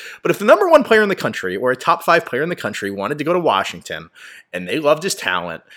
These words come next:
and the English teacher was like, "Ah, you know, he's kind of a jerk,"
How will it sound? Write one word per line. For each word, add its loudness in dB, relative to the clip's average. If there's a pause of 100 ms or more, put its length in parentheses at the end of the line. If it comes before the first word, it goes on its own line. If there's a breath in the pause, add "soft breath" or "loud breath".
(120 loud breath)
and -6
the -8
English 4
teacher -4
was -4
like, 4
"Ah, 8
you 6
know, 4
he's -2
kind 0
of -4
a -4
jerk," 4